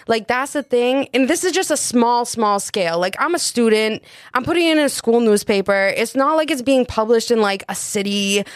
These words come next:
whatever, and, like, people, like, whatever. And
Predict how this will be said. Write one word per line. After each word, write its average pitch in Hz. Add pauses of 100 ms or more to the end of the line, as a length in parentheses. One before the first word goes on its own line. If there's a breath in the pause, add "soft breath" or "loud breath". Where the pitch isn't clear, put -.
(120)
whatever, 208
and, 202
like, 190
people, 233
like, 214
whatever. 185 (320 loud breath)
And 359